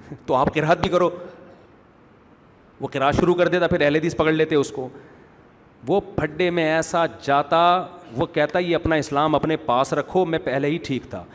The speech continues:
कितना आसान कर दिया उसने कि मैं किसको फॉलो करता हूँ, फ़िक़्ह शाफ़ी को, इमाम शाफ़ी की तहक़ीक़ को फॉलो करता हूँ।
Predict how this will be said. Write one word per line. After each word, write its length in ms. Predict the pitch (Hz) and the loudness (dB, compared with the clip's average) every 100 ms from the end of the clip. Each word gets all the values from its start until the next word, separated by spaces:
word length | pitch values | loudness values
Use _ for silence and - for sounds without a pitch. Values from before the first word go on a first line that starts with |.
| - - | -14 -6
कितना 260 | 180 226 | -2 2
आसान 380 | 226 208 208 220 | 2 4 2 2
कर 140 | 208 | 2
दिया 180 | 185 202 | 4 4
उसने 300 | 180 180 185 | 2 2 -2
कि 100 | 180 | 0
मैं 160 | 175 185 | -2 0
किसको 260 | 190 - | 0 0
फॉलो 280 | 208 190 202 | 0 2 2
करता 280 | 196 180 165 | 2 2 2
हूँ, 160 | 143 117 - - - - - - | 0 -2 -14 -20 -20 -20 -18 -8
फ़िक़्ह 220 | - 190 | -4 -4
शाफ़ी 360 | 180 170 170 190 | -2 -2 -2 -4
को, 160 | - | -4
इमाम 280 | 175 165 190 | -4 -2 -2
शाफ़ी 340 | 190 190 - 202 | 0 0 -2 -4
की 100 | 196 | -4
तहक़ीक़ 320 | 170 147 165 | -4 -4 -6
को 80 | 165 | -4
फॉलो 300 | 147 143 139 | -2 -2 -2
करता 280 | 131 - | -6 -8
हूँ। 100 | 117 | -12